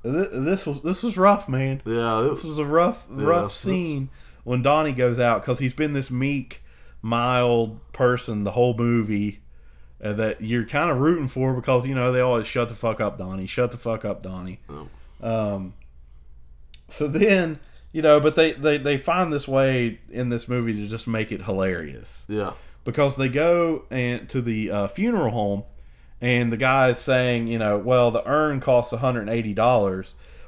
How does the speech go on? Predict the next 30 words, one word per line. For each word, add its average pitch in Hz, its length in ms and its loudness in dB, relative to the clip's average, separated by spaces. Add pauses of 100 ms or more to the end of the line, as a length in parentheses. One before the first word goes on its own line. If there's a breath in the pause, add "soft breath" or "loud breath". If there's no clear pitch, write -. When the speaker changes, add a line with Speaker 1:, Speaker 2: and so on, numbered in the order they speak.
Speaker 1:
Walter 131 260 4
says, 120 220 -2
"We 135 80 2
don't 170 160 4
need 190 180 4
an 147 60 4
urn. 117 240 2
We're 107 80 -4
spreading 156 400 0
the 113 100 -2
ashes." 127 480 -4
And 113 80 -6
he's 117 140 -4
like, 107 160 -6
"Well, 110 140 -2
we 104 100 -4
have 135 320 0
to, 98 300 -4 (480 soft breath)
um, 95 460 -6 (720)
to 95 520 -4 (640)
transport 131 500 -2
the 117 60 -6
remains 110 480 0
to 107 80 -8
you 113 180 0
in 90 100 -6
some 120 180 -2
sort 113 240 -4
of 87 120 -10
receptacle." - 640 -4